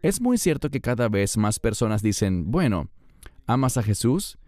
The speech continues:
¿Quieres que sea tu Salvador?". Y la gente dice que sí, y estoy seguro de que son sinceros,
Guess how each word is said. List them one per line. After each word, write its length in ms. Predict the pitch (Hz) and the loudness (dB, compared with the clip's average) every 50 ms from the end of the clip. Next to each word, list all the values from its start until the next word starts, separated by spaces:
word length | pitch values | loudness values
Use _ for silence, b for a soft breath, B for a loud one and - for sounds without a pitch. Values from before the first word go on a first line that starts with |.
| b b b b b b - | b b b b b b 0
¿Quieres 320 | - 131 120 127 123 - | 2 2 4 2 2 0
que 220 | - 123 113 104 | 0 0 2 2
sea 240 | 101 - 120 117 110 | 2 2 2 2 2
tu 100 | - - | 0 -2
Salvador?". 640 | 104 - 110 101 90 98 95 95 110 131 175 214 - - - _ - - | 0 0 0 0 0 0 0 2 2 0 0 -2 -6 -12 -18 _ -12 -6
Y 140 | - 131 135 | 0 2 2
la 100 | 139 127 | 2 2
gente 280 | - 135 127 120 131 | 2 0 0 0 0
dice 220 | 131 135 127 - - | -2 0 -2 -2 -2
que 120 | - 202 | -2 -2
sí, 320 | - - 165 135 139 - - _ - - | 0 2 2 2 0 0 -4 _ -4 -2
y 80 | 110 | 0
estoy 180 | 117 - 135 127 | 0 2 0 0
seguro 360 | - 135 110 113 113 113 117 | 0 0 2 2 2 2 2
de 120 | 113 110 | 2 0
que 140 | - - 107 | 0 0 -2
son 260 | 101 - 107 98 98 | 0 0 0 0 0
sinceros, 640 | 95 - 95 92 85 - 202 165 113 98 98 - | 0 0 0 0 0 2 2 2 2 0 0 -4